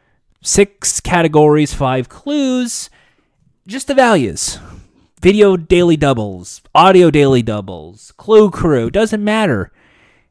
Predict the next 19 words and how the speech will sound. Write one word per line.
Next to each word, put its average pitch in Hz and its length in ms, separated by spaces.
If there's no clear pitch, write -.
It's 175 200
still 175 540
the 156 160
same 131 600
format. 131 920
They 175 160
haven't 220 320
really 220 340
changed 214 400
it 196 140
that 190 240
much 180 380
in 156 80
the 151 100
history 180 520
of 160 140
that 165 200
game 180 260
show, 110 400